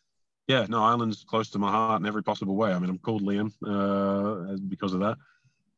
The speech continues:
And, um, yeah, we've got two lovely redheaded kids that I like to think was my mum's gift from Ireland that, that she sent down to, for, for me to have. Uh, so, yeah, no, we, uh,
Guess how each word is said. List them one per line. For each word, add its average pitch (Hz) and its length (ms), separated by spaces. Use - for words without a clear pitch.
And, 98 400
um, 95 800
yeah, 127 360
we've 92 140
got 101 180
two 113 180
lovely 107 240
redheaded 110 360
kids 127 320
that 98 120
I 101 60
like 104 200
to 95 60
think 107 240
was 101 240
my 104 180
mum's 107 320
gift - 300
from 107 180
Ireland 127 300
that, - 180
that 98 240
she 107 120
sent 110 200
down 123 300
to, 104 460
for, 107 140
for - 120
me 107 140
to 107 80
have. 143 260
Uh, 104 100
so, 107 340
yeah, 127 260
no, 104 180
we, 104 240
uh, 107 240